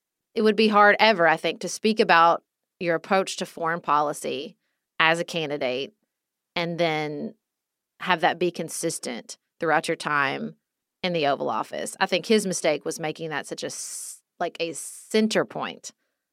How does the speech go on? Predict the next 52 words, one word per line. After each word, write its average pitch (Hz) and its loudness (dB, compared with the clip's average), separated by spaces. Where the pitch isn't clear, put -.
of 170 -4
his 160 -2
campaign 131 -10
promise, 85 -10
that 131 -4
this 175 -2
was 170 -6
gonna 151 -6
be 135 -8
so, 135 -4
so 120 -4
different 117 -8
and 151 -10
that 143 -4
America 143 -4
was 151 -8
gonna 170 -4
be 165 -4
back 208 2
and 160 0
that 151 -4
he 160 -6
had 147 2
all 151 2
this - -4
experience 151 -8
with 160 -12
allies. 180 6
And 233 2
look, 247 2
I'm 233 8
not 381 6
in 262 6
their 226 6
closed-door 202 4
meeting. 170 0
I 180 8
don't 254 6
know 254 6
what's 214 4
gonna 175 2
happen 165 2
the 165 -6
next 147 -6
time 151 -2
Joe 160 -4
Biden 151 -2
and 151 -8
Emmanuel 143 -8
Macron 147 -8
get 139 -12
together. 151 -4